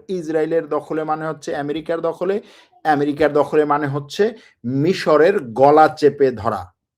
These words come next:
মিশরের গলা চেপে ধরতে পারা,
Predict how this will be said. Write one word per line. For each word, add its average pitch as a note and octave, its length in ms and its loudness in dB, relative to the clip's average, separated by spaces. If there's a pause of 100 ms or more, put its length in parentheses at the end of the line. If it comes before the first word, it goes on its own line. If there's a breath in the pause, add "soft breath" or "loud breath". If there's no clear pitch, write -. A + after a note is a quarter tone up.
(400)
মিশরের F3+ 600 0 (120)
গলা D3 380 4
চেপে C#3+ 420 -2
ধরতে A#2+ 480 -8
পারা, F#2+ 340 -8